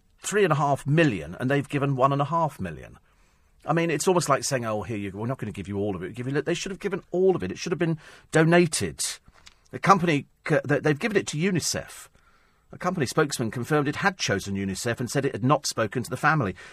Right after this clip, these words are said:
I mean, are they just pushing this family to one side? I feel immensely sorry for them. You know, it's, it's just not, it's just not right, is it? I mean, the boss has said, "Thomas Cook has not in any way profited from our claim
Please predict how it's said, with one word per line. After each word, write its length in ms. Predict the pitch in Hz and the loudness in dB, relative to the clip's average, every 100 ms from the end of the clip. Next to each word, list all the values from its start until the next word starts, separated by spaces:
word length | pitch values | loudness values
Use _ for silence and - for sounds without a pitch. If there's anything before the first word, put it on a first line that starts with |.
| - | -8
I 60 | - | -2
mean, 80 | 302 | 0
are 80 | |
they 140 | 302 320 | 0 0
just 260 | 370 - | 0 -2
pushing 300 | - 240 220 | -4 -4 -2
this 160 | 185 165 | -2 -2
family 260 | 175 165 160 | 0 0 -2
to 140 | 170 | -2
one 180 | 180 185 | -2 -2
side? 340 | - 220 247 | -2 -4 -2
I 40 | 131 | -2
feel 160 | 190 | 0
immensely 340 | 202 226 - 135 | -2 -2 -6 -6
sorry 380 | - 143 156 | 0 2 2
for 300 | 147 110 80 | 0 -2 -4
them. 220 | 76 - - _ _ _ _ _ _ _ _ - | -6 -12 -14 _ _ _ _ _ _ _ _ 0
You 100 | 196 | 4
know, 180 | 151 156 | 6 4
it's, 160 | 151 | 2
it's 200 | 143 - | -2 -2
just 280 | - 220 - | -4 -4 0
not, 240 | 196 196 - - | 2 2 0 -10
it's 100 | 151 | -8
just 220 | 233 - | -8 -2
not 180 | 196 143 | -2 0
right, 320 | 180 214 170 | 0 0 -2
is 160 | 180 - | -2 -2
it? 200 | 98 104 | -4 -2
I 60 | |
mean, 100 | 147 | 0
the 80 | 156 | 2
boss 340 | 139 220 - | 6 6 6
has 120 | 127 - | 0 0
said, 400 | 165 113 92 - _ _ _ _ _ - | 2 2 0 -10 _ _ _ _ _ 2
"Thomas 280 | 214 220 170 | 6 6 4
Cook 300 | - 151 - | 4 2 2
has 160 | 135 147 | -2 0
not 180 | 135 | 0
in 120 | 131 - | -2 2
any 200 | 196 190 | 4 4
way 180 | 107 95 | 2 0
profited 500 | - 180 135 101 87 | 0 2 2 -2 -6
from 140 | 104 | -4
our 160 | 101 98 | -2 -2
claim 400 | - 135 120 | 2 4 4